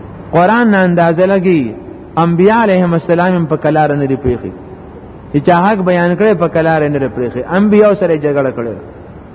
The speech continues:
دویمه، لفظ علم هغه ذکر کوي او په هغه کې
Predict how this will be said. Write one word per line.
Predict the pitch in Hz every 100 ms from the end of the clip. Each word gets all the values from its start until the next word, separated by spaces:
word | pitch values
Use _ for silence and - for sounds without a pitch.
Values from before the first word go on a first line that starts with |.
| - - - - - - - - - - 135
دویمه، | 143 202 254 208 175 185 214 208 - - - - - - - - - - - - - - - - -
لفظ | 165 214 254 185
علم | 226 190 196 214 185 135 101 - - - - - - - - - - - - -
هغه | 208 240
ذکر | 208 190 185
کوي | 185 208 247 240 202 - - - - - - - - - - - - 185
او | 208 202
په | 208
هغه | 196 202 240
کې | - 180 175 202